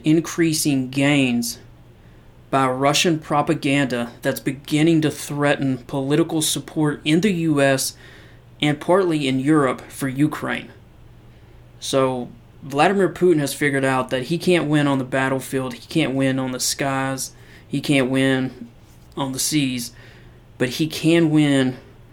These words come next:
on places like Twitter. He can win on other social media, and he can begin to pull,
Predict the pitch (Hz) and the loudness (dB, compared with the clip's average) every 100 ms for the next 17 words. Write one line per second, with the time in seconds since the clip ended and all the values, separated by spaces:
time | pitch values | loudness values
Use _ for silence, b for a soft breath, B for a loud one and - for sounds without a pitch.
0 | - 143 139 143 135 143 131 127 120 - | -8 -6 -4 -2 -2 -4 -4 -6 -6 -8
1 | 135 131 123 120 - b b b b b | -6 -4 -4 -6 -12 b b b b b
2 | - 127 - 151 151 143 143 135 131 123 | -8 -6 0 2 4 4 2 2 2 -2
3 | B B B B 127 - 147 143 135 - | B B B B -6 0 0 0 0 0
4 | 139 131 131 127 131 131 123 113 - 127 | 0 0 -2 -2 0 0 -2 -4 -4 -6
5 | 151 151 139 127 139 135 147 151 143 131 | -4 -2 -2 -4 -8 -4 0 2 0 -2
6 | - - - - 165 156 135 120 | -8 -16 -14 -2 2 4 2 -2